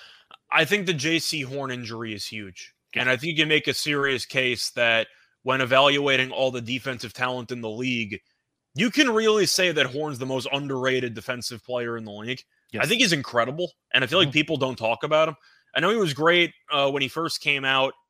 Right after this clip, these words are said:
Speaker 1: of South Carolina, I believe. Then he broke his leg early on when he was having a great rookie season. And
Speaker 2: Yeah.
Speaker 1: then he came back, and he's been really good this year. But he got hurt midway through the Niners game, and the defense kinda fell apart after that.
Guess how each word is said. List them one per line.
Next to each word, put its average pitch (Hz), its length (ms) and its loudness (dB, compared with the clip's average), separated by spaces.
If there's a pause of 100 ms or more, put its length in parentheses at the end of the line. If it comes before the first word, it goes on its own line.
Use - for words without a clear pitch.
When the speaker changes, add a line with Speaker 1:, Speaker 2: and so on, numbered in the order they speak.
(280)
Speaker 1:
of 117 120 -6
South 151 220 2
Carolina, 139 420 0
I 120 100 2
believe. 110 420 -8 (340)
Then 151 120 -2
he 156 40 0
broke 143 360 2
his 123 140 -2
leg 123 440 2
early 120 380 -2
on 120 320 -2
when 113 100 -6
he 117 100 -4
was 107 100 -6
having 127 260 2
a 113 40 -6
great 120 360 -2
rookie 120 240 -10
season. 120 400 -6
And 92 60 -20 (340)
Speaker 2:
Yeah. 110 80 -10
Speaker 1:
then 127 80 -6
he 127 60 -6
came 139 260 0
back, 131 380 4 (380)
and 110 220 -2
he's 123 80 -6
been 135 140 -2
really 160 240 2
good 175 180 4
this 147 180 0
year. 110 200 -4 (320)
But 120 60 -4
he 120 40 0
got 135 140 4
hurt 147 200 -2
midway 143 380 -4
through 151 140 -6
the 139 80 -6
Niners 143 400 -2
game, 165 220 0
and 156 40 -6
the 135 60 -4
defense 143 320 -8
kinda 143 180 -4
fell 135 220 -2
apart 165 280 0
after 110 260 -2
that. 101 240 -8